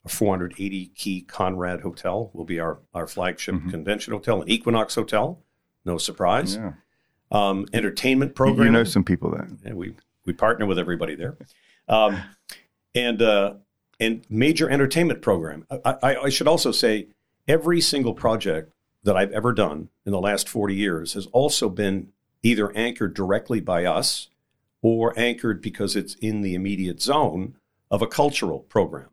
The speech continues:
Speaker 1: So whether it's Back Bay Boston with, uh, all of the music centers that are around us, or the Boston Public Library, which is a major, major center, or Time Warner Center, right, at Columbus Circle next to Lincoln Center,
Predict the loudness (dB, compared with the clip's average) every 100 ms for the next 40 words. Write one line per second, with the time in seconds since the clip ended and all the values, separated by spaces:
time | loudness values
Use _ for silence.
0 | _ _ _ _ _ _ _ 2 4 4
1 | 0 -2 0 0 0 0 0 -2 0 2
2 | 2 0 -4 -6 -10 _ _ -8 -4 -4
3 | -2 0 0 -2 -2 0 0 -4 -10 -2
4 | 2 2 2 0 0 0 -4 -4 -2 0
5 | 2 0 -2 -8 -10 _ _ _ _ _
6 | 0 0 0 -8 -2 0 0 -2 0 0
7 | 0 -2 0 0 0 -2 -4 -8 -6 -6
8 | -6 -8 -4 -4 -4 -6 -4 -2 -4 -6
9 | _ _ 0 4 6 4 2 _ _ _
10 | -6 0 2 2 2 2 2 2 0 -8
11 | -2 0 0 -2 0 0 0 0 0 -2
12 | -6 -6 -6 -2 0 0 -2 -4 -4 -6
13 | -10